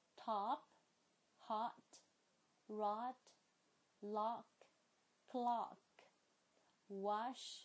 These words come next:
what, watch, swallow, quality。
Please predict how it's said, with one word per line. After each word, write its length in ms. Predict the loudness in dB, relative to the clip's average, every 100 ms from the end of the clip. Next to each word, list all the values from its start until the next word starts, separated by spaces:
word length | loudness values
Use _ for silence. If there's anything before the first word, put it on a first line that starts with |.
| -18 _ _ _ _ -10
what, 800 | -6 0 0 0 -2 -6 -20 -20 _ _ _ _ _ -4
watch, 840 | -2 2 2 2 -6 -10 -12 -12 _ _ _ _ _
swallow, 920 | -8 -2 2 4 4 0 -2 -4 -8 -16 _ _ _ _
quality。 920 | -2 2 2 0 -4 -6 -6 -8